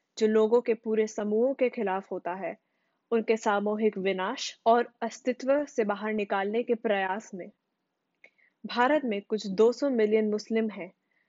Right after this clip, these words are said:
दुनिया की सबसे बड़ी मुस्लिम आबादी, जबकि भारत एक प्रमुख हिंदू देश है।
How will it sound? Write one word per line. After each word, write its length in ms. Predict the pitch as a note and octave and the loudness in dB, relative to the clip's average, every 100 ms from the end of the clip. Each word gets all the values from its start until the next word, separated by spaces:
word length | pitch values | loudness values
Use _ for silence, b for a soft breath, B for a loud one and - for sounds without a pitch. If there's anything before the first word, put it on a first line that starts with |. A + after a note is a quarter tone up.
| _ _ G#3+ | _ _ -2
दुनिया 280 | A3 A3 G#3+ | 2 2 2
की 120 | A3+ | -2
सबसे 420 | - B3+ - D4+ | 0 -2 2 2
बड़ी 220 | A3 G#3+ | 4 4
मुस्लिम 400 | G#3 G#3 A3 G#3+ - | 2 -2 -2 -2 0
आबादी, 520 | G3 F3+ F3 F#3 A3+ - | 0 -2 -2 -6 -8 -4
जबकि 460 | G3+ G3 - A3 B3+ _ _ _ | -4 -4 -6 -6 -6 _ _ _
भारत 340 | - G#3+ A3 A3 | -6 -2 0 -2
एक 140 | - - | -4 2
प्रमुख 500 | A3+ G#3+ D4+ - - _ _ | 2 4 0 -4 -16 _ _
हिंदू 260 | A#3+ A#3+ B3+ | 0 2 4
देश 360 | G3+ F#3 - - | 2 2 -4 -14
है। 200 | G#3+ | -16